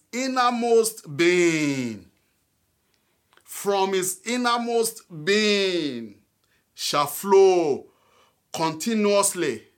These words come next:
springs." Please take note of that. Not just one spring. "Springs and rivers of living water." That is so important to me.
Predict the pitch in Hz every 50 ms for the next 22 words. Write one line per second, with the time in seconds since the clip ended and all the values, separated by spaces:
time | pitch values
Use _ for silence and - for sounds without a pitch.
0 | _ _ _ _ _ _ _ _ - - - - _ - 240 262 262 269 269 262
1 | 247 226 208 190 175 165 156 139 131 - - - - - - - - - - -
2 | - _ _ _ _ _ _ _ _ _ _ _ - 185 175 - 175 170 170 165
3 | 139 151 131 117 113 139 131 117 - - - _ _ _ _ _ _ _ _ _
4 | _ _ 147 156 156 156 151 147 - 143 143 151 147 143 - - - _ - 143
5 | 135 127 120 113 110 104 - - _ _ _ _ _ _ _ _ - - - -
6 | - - 262 277 277 285 277 262 247 220 202 190 180 170 165 156 139 131 - -
7 | - - - - - - - _ _ _ _ - - _ - - - - 185 185
8 | 180 185 262 302 330 330 330 302 262 226 202 180 160 143 139 - - - - -
9 | - - - - - - - - - - _ _ _ _ _ _ _ _ _ _
10 | _ 139 139 135 - 139 143 160 165 156 160 156 151 139 143 143 139 - 123 104
11 | 98 - _ _ _ _ _ _ _ _ _ _ _ 147 160 165 - 143 135 -
12 | - - 165 160 165 165 - 135 120 117 120 139 131 131 139 127 127 123 127 -
13 | 110 113 123 117 110 92